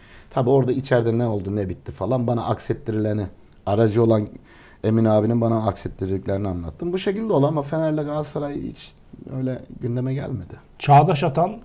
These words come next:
Speaker 2: e,
Speaker 1: Çağdaş.
Speaker 2: la beraber oynadın. İyi, iyi de teknik direktörlük yapıyor. Başarılı.
Speaker 1: Evet.
Speaker 2: Nasıl yorumlarsın?
Speaker 1: Çok severim Çağdaş'ı. Ee, çok gençti tabii beraber oynadığımız zaman.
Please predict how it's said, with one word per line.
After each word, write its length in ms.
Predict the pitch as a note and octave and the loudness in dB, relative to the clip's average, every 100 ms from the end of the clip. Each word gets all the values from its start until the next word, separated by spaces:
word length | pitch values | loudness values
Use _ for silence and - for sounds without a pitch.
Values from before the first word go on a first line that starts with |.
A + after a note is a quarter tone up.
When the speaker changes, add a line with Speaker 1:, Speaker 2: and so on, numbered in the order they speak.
| - - | -16 -4
Speaker 2:
e, 140 | C#3 | 0
Speaker 1:
Çağdaş. 280 | B2 B2 B2+ | 2 4 6
Speaker 2:
la 140 | C#3+ C#3 | 6 8
beraber 380 | C#3 C#3 C#3+ | 10 10 10
oynadın. 480 | C#3+ C#3+ C3 C#3 E3 - - - | 8 8 6 2 -6 -12 -18 -4
İyi, 220 | C3+ C3+ | 0 2
iyi 180 | D#3 D3+ | 4 4
de 100 | C#3 | 4
teknik 340 | C3+ A#2 - | 2 -2 -2
direktörlük 460 | A#2+ G#2 A2+ G#2 G2 | -4 -2 0 0 -2
yapıyor. 420 | G2+ G#2+ A#2 B2 | -2 -2 -2 -2
Başarılı. 460 | A2+ G2+ A#2 G#2+ A#2+ C#3 | -4 -2 0 0 0 0
Speaker 1:
Evet. 100 | C#3+ | 0
Speaker 2:
Nasıl 200 | C#3 D3 | 2 4
yorumlarsın? 640 | B2 A#2 A2 G#2 - C#3+ D3 - - - - _ - - | 4 4 0 -2 -4 -12 -14 -16 -20 -20 -20 _ -20 -8
Speaker 1:
Çok 260 | F#3+ G3 | -6 -6
severim 480 | - E3+ E3+ E3+ A#2+ | -2 6 8 8 8
Çağdaş'ı. 720 | - A2 G#2+ F#2+ - A#2 - - - _ _ - - - - | 2 2 2 0 0 -2 -2 -8 -20 _ _ -20 -20 -20 -6
Ee, 380 | A2 G#2 A2 G#2+ - | -2 0 0 -2 0
çok 240 | A#2 G#2 | -2 2
gençti 360 | A#2+ C#3 C#3 - | 4 4 2 -2
tabii 340 | G2+ F#2 F#2 | 0 0 0
beraber 380 | G2 G2+ G2 G2 | 2 2 2 0
oynadığımız 500 | F#2+ F#2+ F#2 F#2 E2+ | -2 -2 -4 -6 -6
zaman. 360 | E2+ F2 B2 | -6 -4 -6